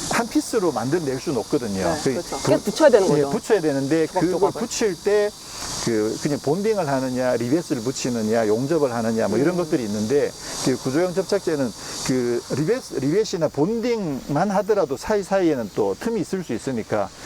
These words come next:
Speaker 1: 그런 부분들까지 접착제를
Speaker 2: 다
Speaker 1: 완전히 다
Speaker 2: 메꾸는 거예요?
Speaker 1: 붙이는 거죠. 그렇게 해서 구조형 접착제를 많이 쓰면 그만큼 그 뼈대 자체가 더 튼튼하게 나오니까,
Speaker 2: 음.
Speaker 1: 그러면 특히나 퍼포먼스를 강조하는 모델에서는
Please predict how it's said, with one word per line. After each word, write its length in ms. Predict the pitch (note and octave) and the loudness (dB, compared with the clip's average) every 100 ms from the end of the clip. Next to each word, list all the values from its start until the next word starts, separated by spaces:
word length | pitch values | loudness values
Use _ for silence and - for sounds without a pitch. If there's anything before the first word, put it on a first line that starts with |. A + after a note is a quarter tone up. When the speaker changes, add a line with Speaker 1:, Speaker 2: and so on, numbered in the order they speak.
| - | -4
Speaker 1:
그런 180 | - F3+ | -2 0
부분들까지 640 | G3+ G3+ E3+ D3+ E3 D3+ | 0 0 -2 0 0 0
접착제를 460 | C3 C#3+ E3+ D3 C3+ | -2 -4 -6 -2 0
Speaker 2:
다 60 | A2 | 0
Speaker 1:
완전히 340 | G#2 D#3 - | 0 2 4
다 40 | |
Speaker 2:
메꾸는 140 | G#3 F3+ | 4 2
거예요? 200 | A#2+ E3+ | 0 -2
Speaker 1:
붙이는 300 | F3+ C#3+ A2+ | -2 -4 -2
거죠. 240 | G2+ B2+ | -2 0
그렇게 300 | B2+ D3+ - | -2 -2 -2
해서 280 | D#3 F3 B2+ - - - - | 0 0 -2 -4 -14 -14 -4
구조형 300 | C3+ F3 F#3 | 0 2 2
접착제를 460 | F#3 F#3+ E3+ D#3 | 0 0 0 0
많이 260 | B2 G#2+ F#3 | 0 0 -2
쓰면 520 | F3 B3 B3 A#3 C#3+ F#2+ | -2 -2 0 0 0 -2
그만큼 540 | - D3 G3 - E3 G#2 - - - | 0 2 2 0 0 0 -6 -10 -4
그 320 | - A#2+ A#2 A2 | 0 2 0 0
뼈대 240 | A#3+ A#3 A#3 | 0 0 0
자체가 400 | F#3 - E3+ B2+ | 0 0 -2 0
더 100 | A#2 | -2
튼튼하게 520 | - A3 A#3 A#3+ A#3 | -2 -4 0 2 2
나오니까, 680 | A#2+ F#2+ A2+ G3 - F#2+ F#2 | 0 0 0 -2 0 0 0
Speaker 2:
음. 360 | F2 - - - | -2 -6 -6 -2
Speaker 1:
그러면 280 | C#3+ C#3+ C#3 | 0 0 0
특히나 280 | A#2+ F#3+ F3 | -2 -2 -2
퍼포먼스를 720 | C3+ G#3+ - A#3+ G#3 E3+ F3+ | 0 0 0 -2 -2 0 0
강조하는 500 | B2 A#2+ D#3 D#3 D3+ | 0 0 0 0 2
모델에서는 840 | A2+ A#2 D3+ C3+ A2+ C3+ E3 A3+ | 0 2 2 2 2 0 2 0